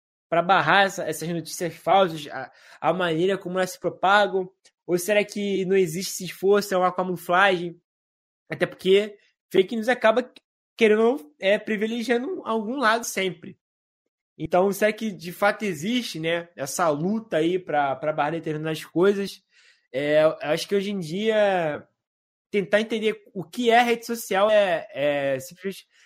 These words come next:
é, o, o, o, a coisa mais importante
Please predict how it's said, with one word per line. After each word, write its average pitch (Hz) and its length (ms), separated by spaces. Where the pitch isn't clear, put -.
é, 147 200
o, 170 360
o, 185 280
o, 147 880
a 156 80
coisa 196 280
mais 226 240
importante 220 840